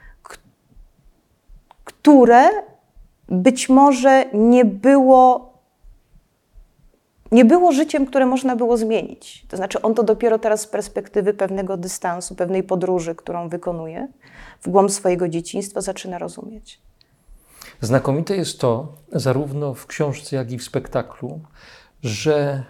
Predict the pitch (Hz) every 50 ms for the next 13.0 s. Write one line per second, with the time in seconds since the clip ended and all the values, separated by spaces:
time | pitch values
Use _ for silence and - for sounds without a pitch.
0 | _ _ _ - 143 151 156 151 139 131 139 139 131 143 170 165 - - - 156
1 | 156 - - - 147 151 147 143 120 - 160 170 170 170 147 - - 175 175 -
2 | - - 151 147 139 139 139 135 151 165 156 - - 165 175 170 - _ - _
3 | _ _ _ _ _ _ _ - 131 143 147 139 139 190 190 185 170 151 - -
4 | - 170 160 160 - - - 131 127 147 160 180 _ _ _ _ 160 151 139 135
5 | 139 143 147 143 139 139 139 139 131 _ _ _ _ - 139 135 139 139 135 131
6 | 131 131 117 107 147 135 - - - - - 151 165 175 170 _ _ _ _ _
7 | _ _ - _ _ - - 147 139 139 131 - - 143 131 123 131 135 160 190
8 | 190 _ _ _ _ _ _ _ _ _ - - 147 143 131 135 135 135 143 139
9 | 135 135 151 - - 123 143 139 - 156 156 - - - 170 - 143 139 135 135
10 | - - 143 131 131 123 120 120 120 123 135 175 190 - _ _ _ _ _ _
11 | _ _ _ _ - 147 131 131 147 139 117 147 135 - - 139 120 147 160 156
12 | 139 131 - - 135 - - 139 131 - - 139 127 123 127 131 147 180 208